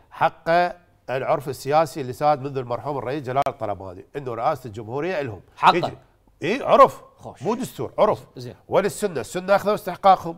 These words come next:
Speaker 2: تمام.
Speaker 1: بالرئيس البرلمان.
Speaker 2: تمام.
Speaker 1: وكذلك اليوم الأخوة الكرد العرف السائد انه يرشح من طريق، آه، الاتحاد الكردستاني.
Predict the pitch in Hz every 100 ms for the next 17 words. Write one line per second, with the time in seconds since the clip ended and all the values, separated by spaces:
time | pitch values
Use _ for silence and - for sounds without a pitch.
0 | - 156 151 143 151 151 160 170 160 151
1 | 143 143 135 131 160 139 101 - 160 165
2 | 147 185 190 175 165 190 160 165 147 180
3 | 160 185 185 120 120 123 180 156 156 -
4 | 175 127 127 143 147 156 185 - 214 156
5 | 151 139 156 190 240 - - _ _ -
6 | 160 156 147 143 143 156 160 170 165 190
7 | 190 170 135 135 123 98 98